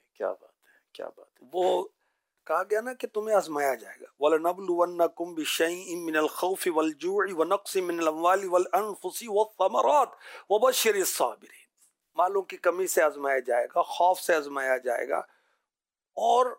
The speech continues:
Speaker 2: وَبَشِّرِ الصَّابِرِينَ، بشارت ہے، خوشخبری ہے، کن کے لیے؟
Speaker 1: صبر کرنے۔
Speaker 2: صبر کرنے کے لیے۔
Speaker 1: سبحان اللہ،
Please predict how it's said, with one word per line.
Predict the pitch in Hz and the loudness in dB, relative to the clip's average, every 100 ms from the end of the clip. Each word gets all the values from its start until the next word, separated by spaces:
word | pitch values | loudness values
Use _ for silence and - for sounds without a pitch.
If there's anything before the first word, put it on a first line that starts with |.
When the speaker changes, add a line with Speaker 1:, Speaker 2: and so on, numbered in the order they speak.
| _ | _
Speaker 2:
وَبَشِّرِ | 135 170 202 208 - 254 | -2 2 2 4 4 4
الصَّابِرِينَ، | 277 - - 233 254 254 240 262 330 - _ _ _ _ _ _ _ _ _ _ _ _ _ | 4 2 2 4 2 0 2 2 0 -4 _ _ _ _ _ _ _ _ _ _ _ _ _
بشارت | - 170 - 240 269 277 - | -8 -2 2 4 6 4 2
ہے، | 202 180 156 | 2 4 2
خوشخبری | - 285 - 254 269 320 320 233 | 2 2 4 4 4 4 6 4
ہے، | 190 147 _ _ - | 2 0 _ _ -2
کن | 208 208 | -2 0
کے | 220 | 0
لیے؟ | 220 247 | 0 -6
Speaker 1:
صبر | - 123 127 | -2 0 0
کرنے۔ | 123 - | -2 -6
Speaker 2:
صبر | 135 117 | -6 -6
کرنے | - - - | -12 -16 -20
کے | - | -20
لیے۔ | - - | -20 -20
Speaker 1:
سبحان | 110 87 82 | -20 -20 -20
اللہ، | _ _ | _ _